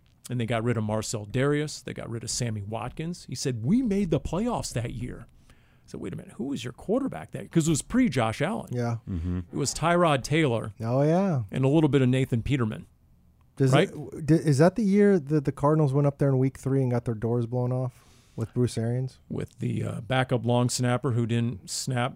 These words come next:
Speaker 1: thereafter. That got sideways.
Speaker 2: Yeah.
Speaker 1: Remember two thousand sixteen or
Speaker 2: Six-,
Speaker 1: seventeen?
Speaker 2: yeah, I think it would have been
Speaker 1: Sixteen?
Speaker 2: sixteen, so.
Speaker 1: Yeah. So, uh, I just thought that was interesting. And he said that McDermott, he sees similarities to what McDermott did in Buffalo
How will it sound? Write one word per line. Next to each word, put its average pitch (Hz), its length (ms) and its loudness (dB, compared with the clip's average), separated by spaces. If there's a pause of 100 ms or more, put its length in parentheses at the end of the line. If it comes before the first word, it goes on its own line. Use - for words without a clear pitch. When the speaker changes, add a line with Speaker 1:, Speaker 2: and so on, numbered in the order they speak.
Speaker 1:
thereafter. 123 840 0
That 123 160 -4
got 123 160 -2
sideways. 127 580 0
Speaker 2:
Yeah. 107 220 0
Speaker 1:
Remember 131 280 0
two 139 260 -4
thousand 120 840 -2
sixteen - 800 -4
or 131 80 2
Speaker 2:
Six-, - 80 -4
Speaker 1:
seventeen? 165 520 -2
Speaker 2:
yeah, 120 100 2
I 117 40 2
think 160 200 0
it 165 40 0
would 131 140 2
have 107 80 -4
been 110 260 0
Speaker 1:
Sixteen? - 1000 -8
Speaker 2:
sixteen, 104 400 -8
so. 120 120 -4
Speaker 1:
Yeah. 127 220 -2 (180)
So, 120 540 0
uh, 117 420 -8 (880)
I 139 80 -6
just 131 180 -2
thought 135 160 4
that 139 100 4
was 135 160 4
interesting. - 420 -6 (480)
And 120 160 -2
he 131 100 0
said 131 320 0
that 117 300 -2
McDermott, 123 720 0
he 175 180 2
sees 151 400 -2
similarities 123 600 2
to 117 60 -4
what 117 140 -2
McDermott 113 460 0
did 113 140 0
in 104 80 0
Buffalo 110 500 -2